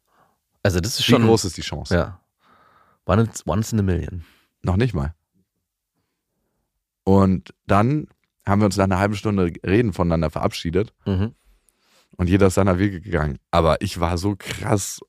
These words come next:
Speaker 2: emotional geplättet von dem Erlebnis.
Speaker 1: Also in dem, da ist auch nichts passiert? Also im Sinne von, ihr habt euch in den Arm genommen oder?
Speaker 2: Nee, ich hab sie in den Arm genommen, kurz.
Speaker 1: Zur
Speaker 2: Zur
Speaker 1: Begrüßung.
Speaker 2: Zur, zur Begrüßung
Speaker 1: Ja.
Speaker 2: und zur Verabschiedung. Aber es war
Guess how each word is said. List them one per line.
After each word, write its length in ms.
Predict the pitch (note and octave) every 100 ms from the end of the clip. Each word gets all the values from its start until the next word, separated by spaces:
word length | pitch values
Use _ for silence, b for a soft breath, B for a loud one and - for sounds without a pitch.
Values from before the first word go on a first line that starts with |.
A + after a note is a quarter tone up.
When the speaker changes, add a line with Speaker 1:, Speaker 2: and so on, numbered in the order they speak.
| _
Speaker 2:
emotional 920 | G#2 G2 - F#2 F2+ F2+ F2+ E2+ F2 - _ _ _ _ -
geplättet 500 | G2 G#2+ G#2 G#2 F#2
von 140 | F2+
dem 140 | E2 -
Erlebnis. 460 | C#2+ C#2+ D#2+ F#2+
Speaker 1:
Also 200 | G#2+ B2
in 100 | D3
dem, 180 | C3 B2+
da 100 | A#2+
ist 80 | A#2+
auch 80 | A2
nichts 200 | C#3 -
passiert? 440 | B2 - G2 - -
Also 240 | G2 F#2
im 100 | F#2+
Sinne 200 | F#2+ F#2+
von, 500 | - F#2+ F#2 F2+ F2+ -
ihr 100 | F2+
habt 180 | F2+ E2+
euch 400 | E2+ - - -
in 60 | E2
den 100 | E2
Arm 200 | - G#2+
genommen 380 | A2+ G#2+ G#2 G#2
oder? 160 | G2 C#3
Speaker 2:
Nee, 80 | C#3
ich 80 | A#2
hab 120 | A2
sie 60 |
in 60 | G#2
den 140 | F#2+
Arm 220 | - G#2+ C3
genommen, 400 | B2+ B2 A#2 B2 _ _ _ _ _ -
kurz. 420 | - C3+ F#3 - - -
Speaker 1:
Zur 120 | A2
Speaker 2:
Zur 80 | G2+
Speaker 1:
Begrüßung. 340 | G2 F2+ F2+
Speaker 2:
Zur, 180 | D#2+ F#2+ - -
zur 160 | - G2+
Begrüßung 460 | F2+ F#2+ C3 F3+ A#2
Speaker 1:
Ja. 60 |
Speaker 2:
und 60 | G#2
zur 60 | -
Verabschiedung. 420 | - A#2 C#3 C3
Aber 140 | - F2+
es 120 | -
war 260 | F2+ A#2+